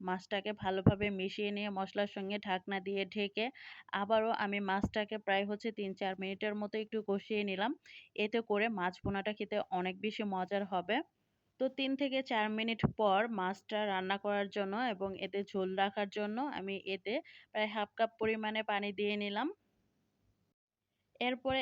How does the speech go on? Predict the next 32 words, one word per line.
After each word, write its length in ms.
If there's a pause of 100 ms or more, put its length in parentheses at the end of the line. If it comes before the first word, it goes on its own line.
এটা 200
ঢাকা 340
দিয়ে 280
মিডিয়াম 540
আঁচে 340 (120)
আমি 340
প্রায় 240
ছয় 200
থেকে 200
সাত 260
মিনিটের 440
মতো 300 (440)
জাল 340
করে 260
নিয়েছি। 460 (480)
আর 260 (140)
এখন 360 (160)
এর 260
উপর 320
দিয়ে 320
আমি 180
কিছুটা 380 (140)
ধনেপাতা 520
কুচি 320
দিয়ে 220
নিচ্ছি। 380 (500)
এতে 200
করে 280
মাছ 300
ভুনাটা 360
খেতে 260
কিন্তু 240